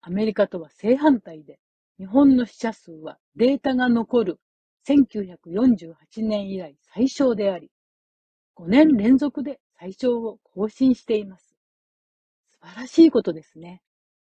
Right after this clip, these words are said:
日本の改善精神がここでも発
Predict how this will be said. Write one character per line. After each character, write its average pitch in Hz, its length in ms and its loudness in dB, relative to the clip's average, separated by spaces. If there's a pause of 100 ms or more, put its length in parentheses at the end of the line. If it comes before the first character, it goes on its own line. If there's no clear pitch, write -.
日 190 100 -6
本 226 300 2
の 220 200 -6 (100)
改 254 300 2
善 294 240 4
精 262 200 -4
神 160 300 -20
が 156 60 -20
こ - 180 -20
こ 240 140 -8
で 214 100 -2
も 277 220 0 (260)
発 - 180 -20